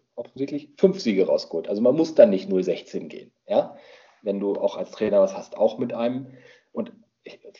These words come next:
da fand ich vergleichsweise, was den Browns-Kader noch überlegen, dem, was die Dolphins, äh, zur Verfügung hatten, ne? Die zur Krönung von einem, wenn da noch einen Fitzpatrick weggegeben haben und so, ne? Also,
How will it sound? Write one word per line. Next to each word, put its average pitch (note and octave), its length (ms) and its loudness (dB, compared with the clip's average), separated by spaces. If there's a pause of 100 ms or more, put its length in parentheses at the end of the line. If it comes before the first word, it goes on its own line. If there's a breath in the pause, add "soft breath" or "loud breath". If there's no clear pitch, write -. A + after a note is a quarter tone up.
(120)
da - 100 -8
fand G2+ 180 -8
ich F2+ 80 -8
vergleichsweise, F#2+ 720 -4
was - 200 -18
den G2 160 -10
Browns-Kader G#2 720 0
noch G2+ 200 -4
überlegen, G#2 520 2
dem, F#2+ 180 -6
was - 140 -4
die F#2+ 100 -12
Dolphins, G2 400 2
äh, - 140 -18
zur G2 160 -12
Verfügung F2+ 340 -12
hatten, F#2 200 -16
ne? G#2+ 200 -6
Die G2 140 -18
zur - 160 -20
Krönung G2 260 0
von F#2+ 220 -14
einem, F#2 180 -2
wenn F#2 100 -4
da F2+ 120 0
noch F#2 100 -12
einen G2 160 -4
Fitzpatrick - 520 -10
weggegeben F#2 580 -8
haben E2+ 180 -8
und F2+ 140 -16
so, E2+ 220 -20
ne? B2+ 200 -6
Also, F2 240 -6